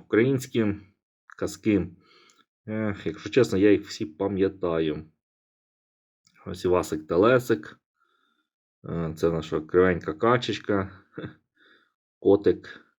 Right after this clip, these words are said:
та півник. Це, здається, перші марки з цієї, можна сказати, серії. Е, там були ще після цього випуски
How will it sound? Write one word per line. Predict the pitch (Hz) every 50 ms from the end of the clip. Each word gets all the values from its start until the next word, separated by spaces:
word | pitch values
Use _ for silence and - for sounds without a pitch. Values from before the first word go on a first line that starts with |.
| _ _ -
та | 95 87
півник. | 90 - 98 98 92 85 87 82 78 80 - - - _ _ _ _ _ - - _ _ _
Це, | - 104
здається, | 101 95 107 101 101 - 104 101
перші | 104 110 104 95 - - - 98 90
марки | 87 92 95 95 95 87 - - 85
з | - -
цієї, | - 92 90 87 87 85 87 - -
можна | 90 87 85
сказати, | 82 - 90 85 78 76 78
серії. | - - 143 156 160 135 107 92 90 - - - - - - - _ _
Е, | - 92 87
там | 87 - 104 98 92
були | 92 101 98 98 92
ще | 90 - - 113 101 87 80 78 92 - _ _
після | - 101 - - - 92
цього | 92 - 98 90 87
випуски | 85 101 92 80 90 85 - - - 87 82